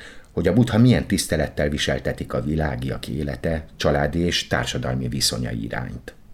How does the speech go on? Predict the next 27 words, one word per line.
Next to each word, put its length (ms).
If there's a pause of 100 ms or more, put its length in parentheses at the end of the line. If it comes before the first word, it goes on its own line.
(640)
Egy 120
Szigálaka 580
nevű 240
fiatalember 720
a 60
menny 340
hat 300
kardinális 640
pontját 540
vagy 220
irányát, 680 (440)
észak, 640 (100)
dél, 680 (180)
nyugat, 680 (120)
kelet, 580 (380)
a 80
nadír 560
és 280
a 80
zenit 560 (200)
imádja. 800 (380)
Így 220
tartja 300
magát 320
ahhoz 260
a 100
tanácshoz, 640